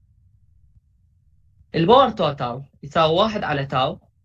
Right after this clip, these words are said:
تكامل من سالب تاو على اثنين لحد تاو على اثنين، أربعة تي تربيع.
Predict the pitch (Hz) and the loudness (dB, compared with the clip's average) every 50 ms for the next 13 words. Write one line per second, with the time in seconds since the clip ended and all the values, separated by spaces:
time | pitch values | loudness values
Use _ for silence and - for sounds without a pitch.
0 | _ _ _ _ _ _ _ _ _ _ _ _ - 156 147 151 156 131 123 123 | _ _ _ _ _ _ _ _ _ _ _ _ -8 -6 -2 -2 -2 -2 -4 -4
1 | 123 127 143 185 202 208 214 180 160 147 143 - - 139 131 - - 160 185 185 | -4 -2 -2 -2 0 4 4 4 4 2 0 -2 -2 -2 -2 -2 -4 -4 -6 -4
2 | 180 208 202 208 214 233 - 156 139 139 147 143 147 - 165 160 156 156 156 151 | -4 -2 -2 -2 -4 -4 -4 -6 -4 -2 -2 -2 0 -2 -2 -4 -4 -6 -6 -6
3 | 151 151 165 160 - _ _ _ _ _ _ _ - - 165 160 151 147 143 139 | -6 -6 -8 -12 -16 _ _ _ _ _ _ _ -2 0 0 2 0 0 -2 -4
4 | 139 - 156 165 185 151 110 117 110 - | -4 -4 -4 -2 -2 -4 -4 -6 -8 -10